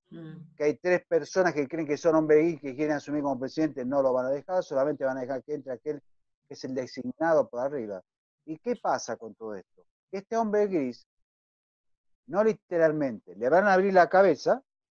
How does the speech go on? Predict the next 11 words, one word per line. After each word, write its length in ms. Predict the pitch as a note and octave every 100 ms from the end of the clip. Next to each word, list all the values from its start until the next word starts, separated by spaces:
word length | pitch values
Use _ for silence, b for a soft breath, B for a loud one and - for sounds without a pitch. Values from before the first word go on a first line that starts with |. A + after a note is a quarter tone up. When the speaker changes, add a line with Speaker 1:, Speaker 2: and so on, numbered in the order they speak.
| _
Speaker 2:
los 280 | C3 C3+ _
hermanos 520 | D#3+ D#3 G3 A#3 F3
mayores 640 | D#3 G3 - F#3 B2+ D3+ _ _ _ _ _ _
y 80 | D3+
le 140 | E3+ F#3
van 200 | A#3+ A#3+
a 160 | A3 G3+
ayudar 580 | - F#3 G3+ F#3+ F#3+ - _ -
en 160 | F#3
su 200 | - G3
gobierno 720 | D#3 C3+ E3 D#3+ C3 C#3 A3